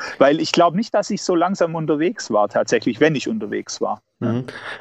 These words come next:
Speaker 2: Äh, und das reizt dich auch tatsächlich noch? Also ich meine, wir reden jetzt ja nicht von einer sportlichen Leistung im Sinne von schneller laufen natürlich, sondern in dem
Speaker 1: Nein.
Speaker 2: Fall wirklich von, ich geh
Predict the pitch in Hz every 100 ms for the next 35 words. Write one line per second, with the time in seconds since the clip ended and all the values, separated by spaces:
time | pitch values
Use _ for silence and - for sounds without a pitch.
0 | - 113 127 147 143 139 - - 160 143
1 | 156 147 151 143 160 143 123 127 131 123
2 | 135 147 131 127 135 - - 131 123 110
3 | - 131 - 139 135 120 127 135 110 113
4 | 120 120 - 113 110 - 113 101 90 -
5 | 170 147 160 156 135 120 123 107 131 147
6 | 120 127 143 143 143 139 113 - - 131
7 | 139